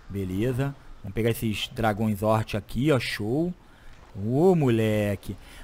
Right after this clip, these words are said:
Depois eu vou fazer um vídeo com o negócio das bombas, cara. Porque do jeito que tá aqui, ó. Pega esse dragão aqui, ó. Ele foge da gente, né? Eles... Ah, moleque, caralho. Peguei na hora. Tu viu o tamanho daquela bomba, cara?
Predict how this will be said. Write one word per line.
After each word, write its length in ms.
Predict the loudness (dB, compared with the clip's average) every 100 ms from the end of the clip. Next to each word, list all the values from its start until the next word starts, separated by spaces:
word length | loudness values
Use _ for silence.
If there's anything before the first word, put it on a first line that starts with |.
| 2
Depois 320 | 4 8 8
eu 40 | 10
vou 80 | 10
fazer 200 | 8 8
um 80 |
vídeo 240 | 6 4 2
com 60 |
o 40 | 0
negócio 240 | 6 6
das 160 | 8 4
bombas, 380 | 4 2 2 0
cara. 240 | -2 -4
Porque 560 | -4 -8 -4 -2 2 2
do 120 | 0
jeito 200 | -2 -4
que 80 | -6
tá 140 | -4
aqui, 220 | -4 -2
ó. 40 | 2
Pega 180 | 2
esse 140 | 0 -6
dragão 280 | -4 0 -2
aqui, 260 | -2 -6
ó. 60 | -8 -10 -18 -20 -20 -20 -20 -20 -20 -12
Ele 160 | -4 -4
foge 320 | 2 2 2
da 120 | 0
gente, 340 | 0 0 -2 -2
né? 100 | -2
Eles... 180 | -4 -8 4
Ah, 600 | 10 12 12 12 10 8
moleque, 480 | 4 2 2 2 0
caralho. 340 | -6 -4 -2 0
Peguei 300 | -2 -2 -2
na 180 | 0
hora. 240 | 6 6 4 -4 -18 -10 2
Tu 120 | 2
viu 180 | 4 2
o 20 |
tamanho 260 | 4 4
daquela 260 | 4 4 2
bomba, 360 | 6 6 6 2
cara? 440 | -2 -8 -10 -14